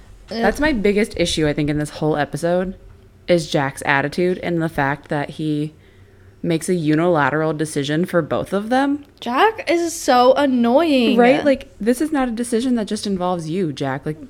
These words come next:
Speaker 1: Mel sits there
Speaker 2: No.
Speaker 1: and tells you that she's fine with you not wanting kids right now.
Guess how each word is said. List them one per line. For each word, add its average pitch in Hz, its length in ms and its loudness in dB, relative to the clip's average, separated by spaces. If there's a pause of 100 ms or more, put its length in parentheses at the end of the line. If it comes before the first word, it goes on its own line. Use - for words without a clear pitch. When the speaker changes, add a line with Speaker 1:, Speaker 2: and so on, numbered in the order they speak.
(140)
Speaker 1:
Mel 269 400 0
sits 269 220 0
there 240 120 4
Speaker 2:
No. - 20 0
Speaker 1:
and 233 100 -2
tells 226 220 -2
you 214 60 0
that 165 160 -2
she's - 260 -6
fine 190 400 -2
with 190 160 -2
you 175 80 0
not 170 180 -2
wanting 156 220 -2
kids 175 260 -4
right 139 180 -4
now. 120 360 -6